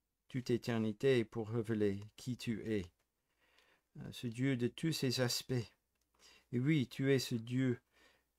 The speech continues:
qui est juge, est juste, est saint, et non form-, non seulement saint, mais,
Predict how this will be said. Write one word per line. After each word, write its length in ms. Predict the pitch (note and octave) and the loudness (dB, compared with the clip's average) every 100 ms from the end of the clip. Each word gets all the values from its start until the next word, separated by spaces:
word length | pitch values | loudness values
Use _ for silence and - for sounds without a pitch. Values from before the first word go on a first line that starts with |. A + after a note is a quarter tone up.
| _ | _
qui 520 | - A2+ A2 G#2 G2+ - - | -4 0 2 2 -2 -8 -10
est 140 | A2 G#2+ | -4 -4
juge, 760 | G#2 D3+ E3 A#2 F#2+ - - - _ _ _ | -2 0 2 2 0 -6 -10 -14 _ _ _
est 200 | G#2 G#2 | -4 -4
juste, 720 | G2 A2 E3 C3+ - - - _ _ _ - _ | -4 -2 0 0 -2 -10 -18 _ _ _ -20 _
est 200 | - G2+ | -4 -2
saint, 500 | G2 - - D#3+ C3+ G2 _ _ _ _ _ _ _ _ _ _ | 0 2 2 2 0 -4 _ _ _ _ _ _ _ _ _ _
et 540 | A2+ A2 G#2+ G2+ G2+ - - _ _ _ _ _ _ - _ _ | 0 2 4 2 -2 -8 -16 _ _ _ _ _ _ -18 _ _
non 240 | B2 B2 B2 | 0 2 2
form-, 420 | C#3 B2+ B2 B2 | 4 4 4 2
non 200 | D#3 C3 | 0 2
seulement 460 | C3+ - D3 C#3+ C3+ | 2 4 6 6 4
saint, 420 | A#2+ - C#3+ C#3 - _ _ _ _ _ | 2 2 4 2 -2 _ _ _ _ _
mais, 500 | - A#2+ B2 A#2+ A2 | -2 2 4 4 2